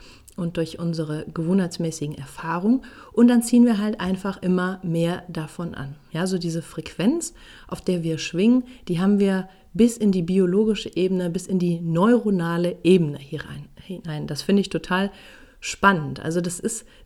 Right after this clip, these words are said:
deswegen wirklich wie eine Sucht, also wie vielleicht auch eine Shoppingsucht und so weiter.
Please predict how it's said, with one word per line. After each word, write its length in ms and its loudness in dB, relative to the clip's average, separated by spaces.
deswegen 560 4
wirklich 400 -2
wie 300 0
eine 220 -4
Sucht, 360 0
also 180 -2
wie 100 0
vielleicht 360 -12
auch 120 -16
eine 220 -8
Shoppingsucht 680 2
und 140 0
so 100 -2
weiter. 380 -2